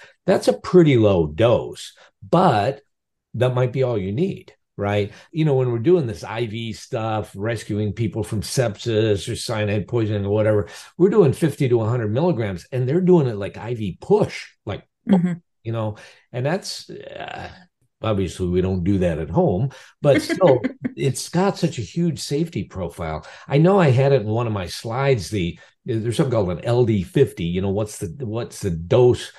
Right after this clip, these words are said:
Speaker 1: required to kill fifty percent of the animals you give it to? That's kind of one of the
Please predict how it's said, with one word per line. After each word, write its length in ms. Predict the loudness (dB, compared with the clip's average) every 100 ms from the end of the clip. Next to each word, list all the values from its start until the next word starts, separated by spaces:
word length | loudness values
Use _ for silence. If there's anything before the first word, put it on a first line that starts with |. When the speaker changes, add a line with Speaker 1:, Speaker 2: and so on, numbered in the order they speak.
| _
Speaker 1:
required 500 | -4 -4 -2 0 0
to 60 | -2
kill 240 | 0 -2
fifty 560 | 0 -2 -2 -4 -6 -8 _ -12
percent 300 | -6 -4 -2
of 80 |
the 160 | -2 -2
animals 400 | -2 -2 -4 -6
you 80 | -4
give 220 | -2 -2
it 120 | -2
to? 140 | -4 -6
That's 220 | -6 -10
kind 200 | -8 -6
of 80 | -4
one 200 | -2 -2
of 80 | 0
the 200 | -2